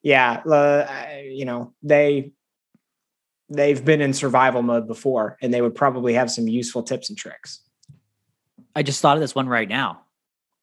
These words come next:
Speaker 2: Robert Irvine, host of Restaurant Impossible, Food Network star. The guy was, uh, a former, he, he was, he was in the Navy or Marines. I can't remember which one, in the Army. He was in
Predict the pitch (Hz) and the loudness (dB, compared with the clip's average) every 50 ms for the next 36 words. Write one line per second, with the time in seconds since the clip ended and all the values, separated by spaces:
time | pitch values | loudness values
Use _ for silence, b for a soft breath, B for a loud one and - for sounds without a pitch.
0 | _ - 131 127 135 131 135 160 151 135 127 127 117 110 98 90 92 98 110 _ | _ -10 -4 0 0 0 2 2 0 0 0 -2 -2 -4 -4 -6 -8 -14 -16 _
1 | _ _ _ _ _ _ _ _ _ _ _ _ _ - 127 135 139 156 - - | _ _ _ _ _ _ _ _ _ _ _ _ _ -4 -2 0 0 0 2 0
2 | 151 131 120 120 120 131 135 - 156 147 151 165 170 165 - - 117 104 104 - | 0 0 0 -2 -4 -4 -2 -2 -2 -2 0 -2 -4 -6 -2 -2 0 0 0 -4
3 | - 113 110 101 - - - 139 147 151 143 139 147 - 131 131 117 - - - | -6 -10 -10 -10 -10 -6 -4 -2 -2 0 0 -2 -2 -2 -4 -4 -4 -6 -8 -10
4 | - - 127 120 120 117 107 98 90 - 123 - 127 127 113 - 135 127 139 147 | -6 -2 0 2 2 2 2 0 -2 -6 -10 -6 -6 -6 -2 2 2 4 4 4
5 | 151 160 175 170 170 b b b b b b b b _ _ _ _ _ - - | 4 2 2 0 -4 b b b b b b b b _ _ _ _ _ -20 -14
6 | - 127 131 123 120 117 110 104 120 123 117 113 113 113 117 123 117 - _ _ | -6 -2 -2 0 0 -2 -2 -4 -2 -2 -2 0 -2 -2 -4 -4 -6 -10 _ _
7 | - 147 147 165 180 185 185 180 180 175 170 170 160 - _ _ _ _ - 135 | -4 0 2 2 4 4 4 4 4 4 2 2 0 -2 _ _ _ _ -12 -12
8 | 120 - - - - 127 120 - - - - 135 131 131 123 - - - - _ | -10 -8 -8 -8 -6 -6 -8 -8 -8 -4 -2 0 0 0 -2 -2 -4 -6 -6 _
9 | _ _ _ _ _ _ _ _ _ - 165 196 202 185 151 135 135 143 - 143 | _ _ _ _ _ _ _ _ _ 2 4 4 6 6 6 4 4 2 0 0
10 | 131 143 180 226 220 254 262 247 202 147 127 117 110 123 151 170 185 180 160 131 | 2 4 4 6 6 4 4 4 2 2 0 0 0 2 2 2 2 2 0 -2
11 | - - 165 160 - 151 143 147 135 127 - - 120 104 98 110 131 139 139 135 | -2 0 -2 0 0 0 0 0 0 -2 0 0 -2 -2 -2 -2 -2 -2 0 2
12 | 123 117 117 117 117 117 120 110 - 131 127 127 123 117 - | 2 2 2 2 0 -2 -2 -4 -2 -2 0 0 0 -4 -6